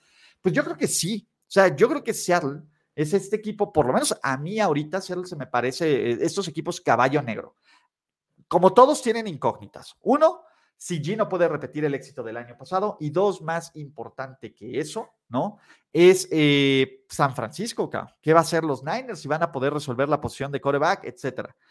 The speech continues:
Creo que, eh, Seattle tiene amplias posibilidades de ganar esta división. Y sobre todo con los últimos drafts que ha hecho y con el talento, creo que puede competir.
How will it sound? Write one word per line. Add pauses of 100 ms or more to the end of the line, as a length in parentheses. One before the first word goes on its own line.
(360)
Creo
que,
eh,
Seattle
tiene
amplias
posibilidades
de
ganar
esta
división. (420)
Y
sobre
todo
con
los
últimos
drafts
que
ha
hecho
y
con
el
talento,
creo
que
puede (520)
competir.